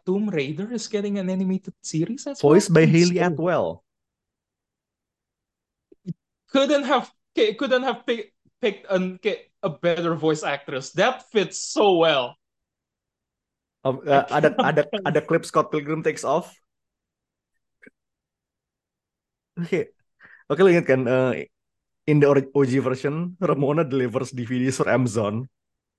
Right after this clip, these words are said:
Speaker 1: Sekarang Netflix.
Speaker 2: Sekarang jadi Netflix. <laughs> Ya, pinter sih. Ya,
Speaker 1: That's a good change.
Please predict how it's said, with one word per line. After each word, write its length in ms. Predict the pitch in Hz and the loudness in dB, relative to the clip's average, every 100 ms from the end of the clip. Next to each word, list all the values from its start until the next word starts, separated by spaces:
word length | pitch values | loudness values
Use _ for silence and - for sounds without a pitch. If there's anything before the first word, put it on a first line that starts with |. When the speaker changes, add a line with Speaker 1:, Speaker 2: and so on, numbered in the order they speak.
| _ | _
Speaker 1:
Sekarang 480 | - - 311 226 185 | -16 -10 -2 -2 0
Netflix. 400 | 196 170 - 185 | -2 -4 -4 -4
Speaker 2:
Sekarang 200 | 170 202 | 0 0
jadi 160 | 254 269 | 0 -4
Netflix. 420 | 262 269 - 330 - - _ 392 | -4 -6 -2 -4 -4 -14 _ -2
<laughs> 320 | - - 359 | 0 -6 -6
Ya, 160 | - 143 | 0 0
pinter 400 | 214 226 381 440 440 | 2 -2 2 2 2
sih. 200 | - 440 466 _ _ _ _ _ _ _ _ _ | 0 -8 -10 _ _ _ _ _ _ _ _ _
Ya, 1600 | 208 _ _ _ _ _ _ _ _ _ _ _ _ 233 247 262 277 269 214 | -20 _ _ _ _ _ _ _ _ _ _ _ _ -10 -8 -10 -10 -6 -2
Speaker 1:
That's 320 | 226 233 - | -2 -4 -2
a 40 | 202 | 0
good 240 | 185 175 - | 0 0 -6
change. 480 | 220 139 131 143 - | -6 -4 -6 -12 -16